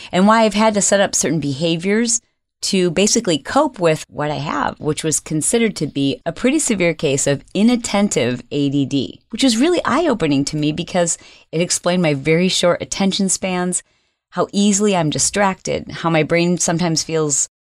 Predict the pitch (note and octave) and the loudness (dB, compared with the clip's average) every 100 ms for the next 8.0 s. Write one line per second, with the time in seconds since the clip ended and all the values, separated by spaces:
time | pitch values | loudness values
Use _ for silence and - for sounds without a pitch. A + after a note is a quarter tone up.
0 | _ - D#3+ G3 G#3+ E3 C#3+ - - E3 | _ -6 0 4 4 2 0 -4 2 4
1 | D#3 D3 - - _ - - F#3 G3 F#3+ | 4 2 -4 -20 _ -10 -2 2 2 0
2 | F3 E3 - G3+ B3+ D#4+ - E3 C#3 - | -6 -10 -6 -2 0 0 -2 0 -2 -4
3 | F3+ F3+ E3+ - F3 F3+ - - E3+ E3+ | 0 2 4 4 4 2 -2 0 2 0
4 | D#3 G3+ G3 D#3+ D3 E3 D#3+ D#3+ D#3+ - | 0 0 0 0 0 2 2 2 0 0
5 | D3+ C#3 D3 - E4 E4+ F3 C3 C#3 A#2+ | 0 0 -2 -2 -2 0 0 0 -2 -4
6 | A#2+ - - - - _ D3 G3 G3+ G3+ | -4 -6 -6 -8 -8 _ -2 0 2 2
7 | F#3 F3+ F3+ - E3 D#3+ - E3 D#3 | 2 0 -2 0 -2 -2 -2 -2 -2